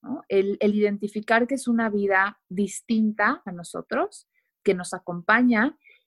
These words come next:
y que incluso nos podemos vincular también de otra forma. Si bien en ca-, en algunos casos vemos cómo la vinculación intrauterina es mayor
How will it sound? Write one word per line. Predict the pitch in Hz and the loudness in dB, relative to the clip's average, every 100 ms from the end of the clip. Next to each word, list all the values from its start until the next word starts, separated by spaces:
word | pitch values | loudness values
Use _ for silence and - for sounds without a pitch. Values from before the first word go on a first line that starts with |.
| _ | _
y | 220 214 | -2 2
que | 220 | 4
incluso | 214 214 240 254 262 277 - _ | 4 2 0 0 2 2 -2 _
nos | 226 240 | 0 0
podemos | 240 240 247 269 226 | 2 2 4 2 4
vincular | 226 214 - 233 240 220 202 _ _ _ | 4 4 2 4 6 4 2 _ _ _
también | - 185 190 190 185 | -4 0 4 4 4
de | 170 | -4
otra | 165 165 | -4 -8
forma. | - 156 151 _ _ _ _ - - - - _ | -8 -10 -10 _ _ _ _ -20 -20 -20 -20 _
Si | - 226 | 0 4
bien | 233 247 247 - _ | 6 6 4 -2 _
en | - 226 214 | 0 2 4
ca-, | 233 226 | 2 2
en | 214 214 | 2 2
algunos | 202 220 233 233 | 2 2 0 2
casos | 277 277 226 | 2 2 0
vemos | 220 226 233 | 0 0 0
cómo | 226 214 | 2 4
la | 214 190 | 4 2
vinculación | 185 185 190 190 214 208 | -2 -2 -2 0 2 2
intrauterina | 214 202 185 - 190 208 208 196 | 2 2 -2 -2 -2 0 0 0
es | 202 196 | -4 -4
mayor | 196 175 175 196 269 | -6 -6 2 6 6